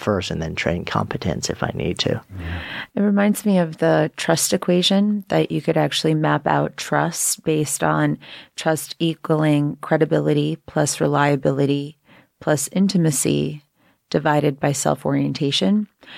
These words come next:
Speaker 3: So it's, it's kind of an interesting thing to, to plop something like that in. So if you happen to know that this person has low bedside manners, but is really, really good at what they do, their or-, self-orientation is not all that high. Like, you kind of understand that this is just the way the person, they still have my best interest in mind,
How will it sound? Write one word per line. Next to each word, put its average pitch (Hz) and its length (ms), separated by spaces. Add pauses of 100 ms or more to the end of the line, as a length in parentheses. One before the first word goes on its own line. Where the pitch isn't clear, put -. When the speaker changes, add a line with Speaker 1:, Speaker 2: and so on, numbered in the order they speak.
(160)
Speaker 3:
So 160 340
it's, - 280
it's 160 140
kind 175 160
of 165 80
an 160 80
interesting 151 380
thing 151 200
to, 139 180
to - 200
plop 151 280
something 151 280
like 147 200
that 147 200
in. 151 140
So 151 160
if 147 140
you 185 180
happen 185 380
to 151 120
know 151 320
that 143 140
this 143 160
person 147 340
has 143 160
low 151 160
bedside 151 420
manners, 147 520 (320)
but 160 100
is 139 160
really, 160 340
really 160 280
good 147 420
at - 140
what 143 160
they 143 140
do, 160 460 (480)
their 180 500
or-, 170 280
self-orientation 170 960
is 151 100
not 180 200
all 202 100
that 151 200
high. - 500
Like, 160 160
you 165 80
kind 185 220
of 160 100
understand 151 640
that 143 100
this 156 180
is 175 80
just 185 220
the 202 60
way 190 100
the 175 80
person, 165 320
they 151 140
still 151 240
have 185 160
my 196 100
best 208 260
interest 202 320
in 226 120
mind, 151 420